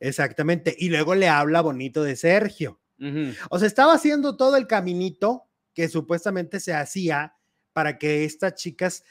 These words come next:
Speaker 1: se terminaran convenciendo de que les convenía aceptar intimidad con este hombre, ¿no?
Speaker 2: Eh, sí.
Speaker 1: Ahora, no era una novedad que integraran familiares de las demás, ¿no? Como ya había pasado.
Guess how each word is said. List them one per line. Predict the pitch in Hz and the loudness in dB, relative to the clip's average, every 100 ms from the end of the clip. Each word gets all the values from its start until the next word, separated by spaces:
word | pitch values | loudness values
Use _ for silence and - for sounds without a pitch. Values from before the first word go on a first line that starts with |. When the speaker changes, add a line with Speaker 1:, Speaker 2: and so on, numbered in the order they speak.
| _ _ | _ _
Speaker 1:
se | 175 | -4
terminaran | 170 160 156 156 175 175 | -2 0 0 2 0 0
convenciendo | 170 151 143 147 139 165 | 0 0 -2 -4 0 2
de | 156 | 2
que | 151 | 0
les | 143 147 - | 0 -2 -2
convenía | 165 160 151 160 165 180 180 214 | -2 0 0 0 0 2 2 0
aceptar | 170 151 - 131 _ 151 151 170 _ _ | -2 -4 -4 -8 _ -2 -2 -4 _ _
intimidad | 180 196 180 160 139 139 131 | -6 -4 -2 -2 -2 -2 -2
con | 160 139 | -4 -6
este | 123 - 160 | -6 -2 2
hombre, | 233 254 156 113 127 | 2 2 0 -4 -2
¿no? | 214 254 | -2 -2
Speaker 2:
Eh, | |
sí. | - _ - - | -12 _ -20 -4
Speaker 1:
Ahora, | 151 175 | 0 2
no | 175 202 | 2 2
era | 226 | 4
una | 233 214 | 2 0
novedad | 202 170 170 165 170 - | 0 2 2 2 -2 -4
que | 185 | -8
integraran | 160 139 139 151 170 | -6 -6 -4 -4 -4
familiares | 160 139 131 131 143 160 151 160 170 - - _ | -6 -8 -10 -8 -4 -2 0 -4 -4 -14 -20 _
de | 143 | -6
las | 151 143 | -6 -4
demás, | 170 185 156 160 - _ _ _ _ _ | -2 0 -2 -6 -16 _ _ _ _ _
¿no? | 139 180 190 _ _ | -2 -2 -4 _ _
Como | 151 151 | -2 0
ya | 143 165 | 2 2
había | 170 165 | 2 0
pasado. | 170 - 226 269 135 101 | -2 0 2 2 -2 -8